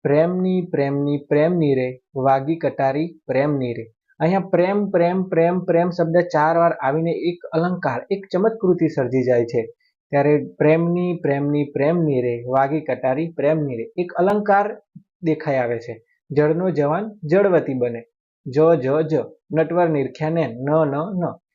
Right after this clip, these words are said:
એવી જ રીતે આ તમે નાનપણમાં જરૂર સાંભળ્યું છે, કાકાએ કાચના કટોરામાં કેરીઓ કાપીને મૂકી છે.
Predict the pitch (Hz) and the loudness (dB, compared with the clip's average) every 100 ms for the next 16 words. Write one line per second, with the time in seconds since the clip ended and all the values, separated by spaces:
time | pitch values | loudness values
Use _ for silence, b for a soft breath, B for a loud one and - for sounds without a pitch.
0 | _ - 180 208 190 202 202 - - 202 | _ 0 2 2 2 2 2 0 -2 0
1 | 202 196 202 190 170 165 175 180 180 160 | 0 2 2 2 2 2 0 0 0 0
2 | 135 151 185 196 165 143 135 131 165 165 | 2 4 6 4 0 -2 -2 -2 -6 -4
3 | 175 175 170 165 170 170 170 135 127 147 | -4 -2 2 2 2 0 -2 -4 -2 -2
4 | 151 151 131 135 135 139 143 143 - 135 | -2 -2 -2 0 0 0 0 -4 -2 -2
5 | 131 135 143 143 127 - 131 135 143 156 | 0 2 0 0 -2 -2 -6 -4 -4 -4
6 | 139 - 117 | -6 -8 -12